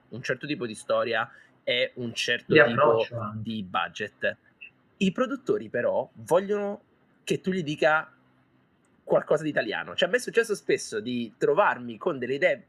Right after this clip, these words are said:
Speaker 1: per le mani e sentirmi dire: "Questa storia non è abbastanza italiana". E quindi nel
Speaker 2: Perché l'hai
Speaker 1: cercare
Speaker 2: presentata
Speaker 1: di
Speaker 2: a Stanis.
Speaker 1: accontentare il, perché,
Speaker 2: Mm.
Speaker 1: n-, perché il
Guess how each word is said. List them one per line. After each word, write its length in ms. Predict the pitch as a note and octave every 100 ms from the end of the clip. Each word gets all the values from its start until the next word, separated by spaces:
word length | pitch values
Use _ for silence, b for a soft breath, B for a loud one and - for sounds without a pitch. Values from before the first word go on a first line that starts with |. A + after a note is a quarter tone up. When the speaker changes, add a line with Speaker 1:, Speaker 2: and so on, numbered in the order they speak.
| -
Speaker 1:
per 120 | C#3
le 100 | E3
mani 400 | F#3 F#3 F#3+ G3
e 140 | -
sentirmi 420 | D3 D3 D#3+ D3 D3
dire: 220 | C#3 A#2
"Questa 220 | D#3+ D#3+
storia 200 | E3 E3+
non 140 | D3
è 60 | A#2+
abbastanza 540 | C3 A#2 - A2+ -
italiana". 520 | A#2 G#2+ F#2 D2+ D#2+ - b b b
E 160 | F3+
quindi 280 | - A#3+ F3+
nel 160 | D#3 A#3+
Speaker 2:
Perché 160 | - D3+
l'hai 120 | C3
Speaker 1:
cercare 180 | D3 C3+
Speaker 2:
presentata 220 | C3+ C3+
Speaker 1:
di 40 | -
Speaker 2:
a 40 |
Stanis. 240 | C#3+ C#3 B2
Speaker 1:
accontentare 680 | - G3 F#3+ F3 C4 A#3+
il, 100 | D#3+ - _ _ _ _ _ _ -
perché, 480 | B3 A#3+ - D4+ -
Speaker 2:
Mm. 280 | - -
Speaker 1:
n-, 180 | G3+ B3
perché 560 | - A#3 - - A#3 D#3+
il 140 | D3+